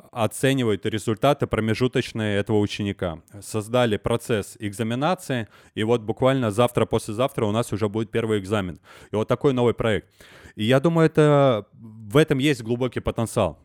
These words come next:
Я не хочу снять звезду с неба с первыми выпускниками. У нас огромное количество ошибок на уровне исполнения. Но я вижу заряженные глаза этих парней, которые говорят, как круто. Они смотрят на наставников своих, которые их обучают.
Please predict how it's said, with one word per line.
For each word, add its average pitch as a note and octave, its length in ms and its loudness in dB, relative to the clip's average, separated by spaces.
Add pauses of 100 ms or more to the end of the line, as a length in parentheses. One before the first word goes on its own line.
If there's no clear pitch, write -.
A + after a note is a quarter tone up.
(120)
Я B2 280 0
не D#3+ 100 0
хочу D#3 400 2
снять C3 340 2
звезду A#2 400 2
с - 120 -8
неба A#2+ 320 2
с - 260 -10
первыми B2 320 2
выпускниками. G#2 720 -2 (100)
У G2+ 60 -10
нас A2+ 200 -2
огромное B2+ 360 0
количество A#2 420 0
ошибок C3+ 400 0
на A#2 80 -2
уровне A#2 340 -2
исполнения. A2 580 -4 (420)
Но G#2 160 -2
я C3 240 6
вижу B2 400 2
заряженные A#2 840 2
глаза A#2+ 480 2
этих C#3+ 320 -2
парней, A2 480 -4 (400)
которые A#2+ 360 4
говорят, A#2+ 460 4
как B2+ 240 0
круто. B2 400 0 (160)
Они B2 280 -4
смотрят C#3 640 0 (340)
на A2+ 840 -2
наставников C#3 680 2
своих, B2 200 2
которые A#2 300 4
их A2 140 2
обучают. A2 520 2